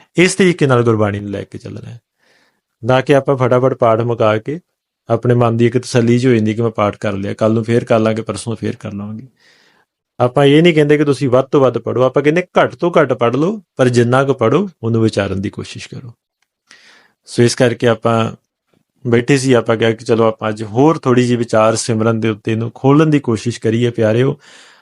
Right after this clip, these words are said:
ਹਰ ਸਾਰਿਆਂ ਨੂੰ ਇਹ ਚੀਜ਼ਾਂ ਨਹੀਂ ਰਾਸ ਆਉਣੀਆਂ,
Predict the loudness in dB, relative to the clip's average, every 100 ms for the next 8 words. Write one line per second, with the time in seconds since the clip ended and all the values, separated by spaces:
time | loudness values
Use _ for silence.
0 | _ -2 0 0 0 0 2 2 4 4
1 | 4 0 0 0 2 2 2 0 -4 -4
2 | -6 -6